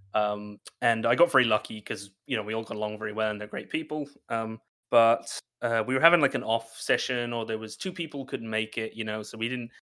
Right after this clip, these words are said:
kinda didn't really feel right to continue on without everybody. And I, I think we might have been at a fairly critical point.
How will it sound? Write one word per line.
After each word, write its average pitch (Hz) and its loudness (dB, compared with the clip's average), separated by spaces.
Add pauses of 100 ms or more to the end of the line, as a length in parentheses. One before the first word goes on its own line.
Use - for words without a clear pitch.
(200)
kinda 139 6
didn't 135 2
really 123 -2
feel 120 -2
right 117 4
to - -16
continue 117 -6
on 110 -2
without 120 2
everybody. 127 -2
And 107 0
I, 110 -2
I 117 -2
think 131 -4
we 127 -2
might 120 0
have 110 -6
been 113 -2
at 110 -4
a 107 -2
fairly 113 -6
critical - -14
point. 151 -4